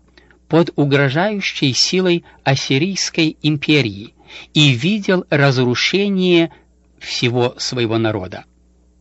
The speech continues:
В то время Вавилон зависел от Ассирии, и только позже Вавилонская империя достигла своей мировой силы,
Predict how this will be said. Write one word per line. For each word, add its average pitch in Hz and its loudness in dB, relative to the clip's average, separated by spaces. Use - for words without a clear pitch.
В - -16
то 214 2
время 110 -4
Вавилон 165 2
зависел 156 0
от 117 -4
Ассирии, 113 -4
и 135 -4
только 180 0
позже 170 -2
Вавилонская 127 -2
империя 107 -2
достигла 185 0
своей 151 0
мировой 143 2
силы, 104 -4